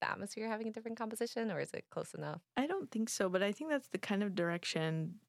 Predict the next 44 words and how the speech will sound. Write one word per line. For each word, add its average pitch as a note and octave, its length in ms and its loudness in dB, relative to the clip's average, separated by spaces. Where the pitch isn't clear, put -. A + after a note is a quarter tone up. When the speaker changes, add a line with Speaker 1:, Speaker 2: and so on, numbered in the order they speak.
Speaker 2:
they're F#3+ 180 2
heading, F3 540 2
is - 220 -2
to E3 220 2
kind F3+ 260 0
of E3+ 140 0
enable, E3 680 2
just G#3 240 0
by F#3+ 160 2
understanding E3+ 800 0
even F#3+ 240 0
heat F3+ 180 -4
transfer - 460 -2
in E3+ 220 -2
porous - 420 -2
materials, F3+ 640 0
that's - 240 -6
a D#3+ 320 0
fundamental E3 880 -2
science, D#3 680 0
that E3+ 160 2
it F3 80 4
would F3 160 2
enable E3 580 0
the E3 80 0
design D#3+ 800 -2
of F3 380 -6
heat G#3 220 -8
shields - 320 -2
as - 120 -4
opposed - 260 -4
to F3+ 60 -4
just F3 200 -2
kind - 200 -6
of F3+ 80 -4
using E3 380 -2
legacy E3 440 -4
materials E3 500 -2
that - 120 -4
we G3 80 0
know F3 180 -2
work - 300 -6
well - 280 -4
in G3 200 -6